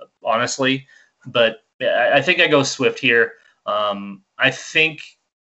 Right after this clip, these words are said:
Philly will look in the future, not Boston Scott or whoever the hell else they have, but look in the future to get someone that can grind two down work,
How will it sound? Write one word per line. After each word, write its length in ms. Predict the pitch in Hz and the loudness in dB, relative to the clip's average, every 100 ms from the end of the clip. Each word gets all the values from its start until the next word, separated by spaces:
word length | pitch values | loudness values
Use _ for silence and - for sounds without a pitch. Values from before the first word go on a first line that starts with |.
| - | -18
Philly 400 | - - 151 139 | -6 2 4 4
will 840 | 117 113 131 135 139 139 139 135 117 | 0 0 2 4 6 4 2 -4 -4
look 360 | 127 131 _ _ _ _ _ _ _ - | -4 -4 _ _ _ _ _ _ _ -10
in 120 | 123 | -8
the 80 | 123 | -8
future, 560 | - 123 - 139 127 123 | -6 -6 -2 0 2 2
not 300 | 117 120 107 | 2 2 4
Boston 360 | 120 120 135 | 4 4 0
Scott 600 | 127 - 123 110 110 107 | -10 -2 2 4 2 0
or 160 | 117 104 | -6 -8
whoever 280 | 113 117 120 | -4 -4 -2
the 120 | 110 | -2
hell 200 | 110 110 | 0 0
else 160 | 110 - | -2 -4
they 180 | 110 | -2
have, 320 | 104 104 104 - _ _ _ | -2 -2 -6 -12 _ _ _
but 100 | 143 | 0
look 160 | 143 165 | 2 2
in 60 | 160 | 0
the 80 | |
future 340 | 139 147 139 139 | -2 0 0 -2
to 100 | 135 | 0
get 200 | 131 127 | -2 -2
someone 200 | 123 123 | -4 -2
that 140 | 117 | -2
can 120 | 120 113 | -2 -2
grind 260 | 113 110 | 0 0
two 100 | - | -4
down 220 | 120 107 | -4 -2
work, 300 | 107 107 110 | -2 -2 -4